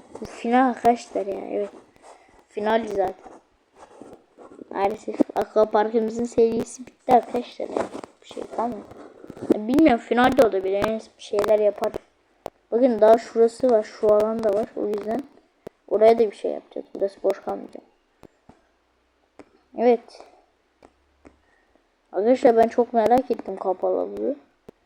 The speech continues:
O yüzden bir tane kaydırak alacağım. Tekne alacağım. Hemen alırım.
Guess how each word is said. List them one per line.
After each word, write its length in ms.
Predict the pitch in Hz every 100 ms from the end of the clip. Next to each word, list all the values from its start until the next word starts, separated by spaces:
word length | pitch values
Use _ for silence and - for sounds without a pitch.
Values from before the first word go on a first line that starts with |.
| _ _ _
O 60 | 214
yüzden 340 | 226 247 294 - _ -
bir 60 | 208
tane 180 | 220
kaydırak 720 | 220 208 202 208 214 - - -
alacağım. 380 | - 190 202 233 - - _ - _ _ - - _ _ - - - -
Tekne 280 | 185 - 190
alacağım. 360 | 185 196 214 233 _ _ _ _ _ _ _ _ _ _ _ _ _ - -
Hemen 220 | - 202 214
alırım. 360 | 220 226 247